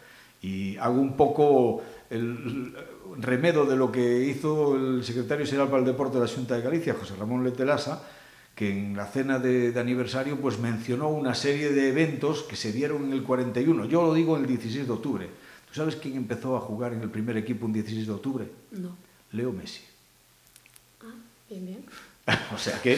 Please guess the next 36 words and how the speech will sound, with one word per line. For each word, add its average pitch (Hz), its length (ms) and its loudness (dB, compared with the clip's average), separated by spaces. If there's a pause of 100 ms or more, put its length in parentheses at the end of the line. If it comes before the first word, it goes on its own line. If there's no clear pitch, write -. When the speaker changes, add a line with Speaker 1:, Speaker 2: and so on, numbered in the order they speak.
(100)
Speaker 2:
Pues - 160 0
sí, - 100 2
sí, 311 220 -2
sí, 311 140 -4
nos 233 200 -2
unen 294 220 4
muchas 294 300 2
cosas - 380 4
con, 120 140 10 (540)
<laughs> - 520 -4
con 277 160 8
los 254 160 6
grandes. 226 440 2 (500)
Sí, 370 100 4
a 269 60 6
ver, 254 120 4
el 220 120 0
club 240 160 0
es 220 100 0
grande 226 380 0
y, 208 140 0
y, 226 400 -6
y 226 80 -10
¿qué 240 100 -6
os 233 60 -6
voy 262 80 0
a 254 80 -2
contar 247 340 -4
que - 80 -8
no 226 80 -4
hayáis 226 180 -2
vivido 233 300 -4
vosotros 220 460 -6 (300)
en 214 100 -10
primera 226 320 -4
persona? 226 440 -6